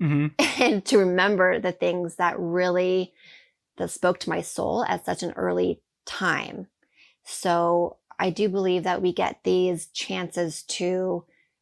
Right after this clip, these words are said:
Speaker 2: recreate something that's healthier, but also look back into our souls and remember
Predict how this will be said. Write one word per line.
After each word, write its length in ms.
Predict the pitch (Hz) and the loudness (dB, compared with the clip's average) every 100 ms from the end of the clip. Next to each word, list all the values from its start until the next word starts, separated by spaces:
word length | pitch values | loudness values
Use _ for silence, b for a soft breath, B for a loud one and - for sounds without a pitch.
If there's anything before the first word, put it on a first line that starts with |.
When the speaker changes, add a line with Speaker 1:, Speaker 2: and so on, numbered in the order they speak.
| 196 | 2
Speaker 2:
recreate 640 | 220 - - 185 180 - | 2 2 2 2 2 0
something 340 | 185 160 175 | -6 -4 -2
that's 200 | 170 160 | -2 -4
healthier, 500 | - 190 185 175 170 | -4 -4 -2 -4 -4
but 120 | - - | -6 -8
also 720 | 220 240 262 - 214 190 - | -2 -2 -2 -2 0 0 -2
look 320 | 175 185 180 | -2 -2 -4
back 320 | - 170 175 - | 0 0 0 -2
into 920 | - 180 180 - 175 175 175 175 165 _ _ _ _ _ - | -6 -6 -6 -4 2 2 4 0 -2 _ _ _ _ _ -2
our 180 | 180 | -2
souls 600 | 180 - 214 254 202 170 - | -2 -2 2 4 4 0 -4
and 160 | - 175 | -6 -4
remember 880 | 180 180 185 185 180 175 175 175 | -2 -2 -2 -2 0 0 2 0